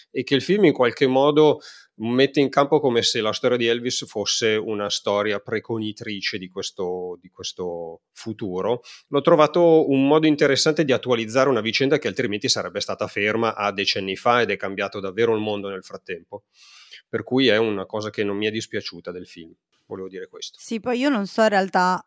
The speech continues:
Speaker 2: qua forse Nanni lo-, è più esperto, io non so quanto di quella parte, diciamo, di, mm, con-, con-, consapevolezza sociale, <laughs> eh, sia, sia vera, mm, e compatibile col personaggio.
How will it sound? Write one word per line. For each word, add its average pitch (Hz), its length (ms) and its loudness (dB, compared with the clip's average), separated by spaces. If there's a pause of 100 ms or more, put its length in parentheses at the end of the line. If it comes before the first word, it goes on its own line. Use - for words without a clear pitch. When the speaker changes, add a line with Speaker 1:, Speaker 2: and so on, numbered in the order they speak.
Speaker 2:
qua - 200 -4
forse 185 320 -2
Nanni 185 300 -2
lo-, 170 140 -2
è 170 80 -12
più 165 140 -8
esperto, 165 480 -6
io 175 100 2
non 185 160 2
so 190 160 0
quanto 185 640 2
di 180 400 -2
quella 190 360 6
parte, 185 380 2
diciamo, 185 420 0
di, 180 420 -6 (480)
mm, 170 760 -2 (160)
con-, 185 360 0
con-, 196 220 -2
consapevolezza 220 720 6
sociale, 226 640 4
<laughs> 294 440 2
eh, 226 240 4
sia, 202 720 4
sia 202 400 0
vera, 202 800 2
mm, 185 440 -10
e 185 200 -6
compatibile 196 720 -2
col 190 200 -2
personaggio. 190 800 -2